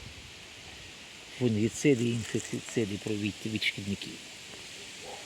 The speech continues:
І по, е, від плодожорки каригеном обробляв один раз.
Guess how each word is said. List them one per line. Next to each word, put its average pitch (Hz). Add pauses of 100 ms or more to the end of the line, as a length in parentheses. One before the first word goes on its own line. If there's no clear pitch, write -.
(420)
І 185
по, 139 (1080)
е, 123
від 123
плодожорки 147 (600)
каригеном 113 (240)
обробляв 104
один 107
раз. 87